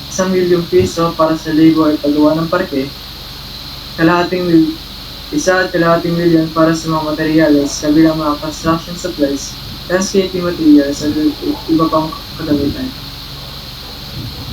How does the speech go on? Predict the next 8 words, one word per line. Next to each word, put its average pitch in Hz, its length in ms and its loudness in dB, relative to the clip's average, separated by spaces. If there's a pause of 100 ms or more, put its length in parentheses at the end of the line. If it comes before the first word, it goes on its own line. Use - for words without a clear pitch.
(960)
Kalahating 208 480 4
milyon 170 400 4
para 170 160 4
sa 170 160 -6
mga 160 320 0
inhinyero 165 800 2 (160)
at 147 80 -2 (160)
eksperto 156 720 0